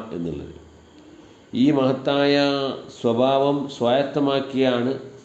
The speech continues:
റസൂൽ കരീം സ്വല്ലല്ലാഹു അലൈഹി വസല്ലമ ഇതേപോലെയുള്ള ഒരു റമദാനിൽ, റമദാൻ പതിനേഴിന് ശത്രു സൈന്യത്തിൻ്റെ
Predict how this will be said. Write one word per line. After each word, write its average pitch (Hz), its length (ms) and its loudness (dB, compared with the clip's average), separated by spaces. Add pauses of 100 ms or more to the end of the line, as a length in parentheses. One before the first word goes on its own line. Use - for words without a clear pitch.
(640)
റസൂൽ 135 360 -2
കരീം 135 240 0
സ്വല്ലല്ലാഹു 131 600 0
അലൈഹി 135 320 2
വസല്ലമ 131 600 -2
ഇതേപോലെയുള്ള 127 920 2
ഒരു 123 140 -2
റമദാനിൽ, 120 840 -4 (440)
റമദാൻ 117 380 -4 (100)
പതിനേഴിന് 110 840 -2 (1600)
ശത്രു 123 320 0
സൈന്യത്തിൻ്റെ 131 1080 0